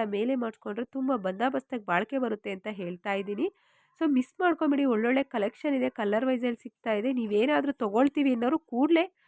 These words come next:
so ಸ್ಕ್ರೀನ್ ಮೇಲೆ ಕಾಣುವಂಥ ನಂಬರ್‌ಗೆ ಕರೆ ಮಾಡಿ, ಈ ಕೂಡಲೇ ಪರ್ಚೇಸ್ ಮಾಡಿ.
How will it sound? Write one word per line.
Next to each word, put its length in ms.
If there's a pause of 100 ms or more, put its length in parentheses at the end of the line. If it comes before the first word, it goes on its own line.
(280)
so 80
ಸ್ಕ್ರೀನ್ 360
ಮೇಲೆ 200
ಕಾಣುವಂಥ 580
ನಂಬರ್‌ಗೆ 520 (380)
ಕರೆ 220
ಮಾಡಿ, 340 (120)
ಈ 140
ಕೂಡಲೇ 360
ಪರ್ಚೇಸ್ 500
ಮಾಡಿ. 260